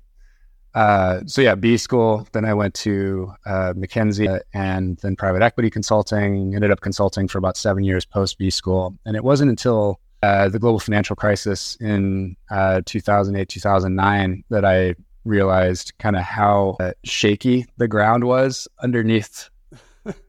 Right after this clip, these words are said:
the whole economy. Like, we certainly saw that the,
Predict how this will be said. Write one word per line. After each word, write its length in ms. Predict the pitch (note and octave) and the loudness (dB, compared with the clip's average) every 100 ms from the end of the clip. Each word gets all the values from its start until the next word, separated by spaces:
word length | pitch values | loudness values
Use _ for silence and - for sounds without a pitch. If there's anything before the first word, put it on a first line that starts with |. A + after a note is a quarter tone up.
| - _ _ _ _ | -20 _ _ _ _
the 120 | B2 | -4
whole 220 | G#2 A2+ C3+ | 2 2 2
economy. 500 | - C#3+ D3+ E3 E3 | 2 0 0 -2 -4
Like, 180 | B2+ | -4
we 120 | B2 B2+ | 0 2
certainly 400 | F3 F3 D3 C#3 | 2 2 2 0
saw 260 | - C3 | 0 0
that 200 | B2 A#2 | 0 -2
the, 380 | A#2+ A#2 A2 G#2 | -2 -2 -2 -4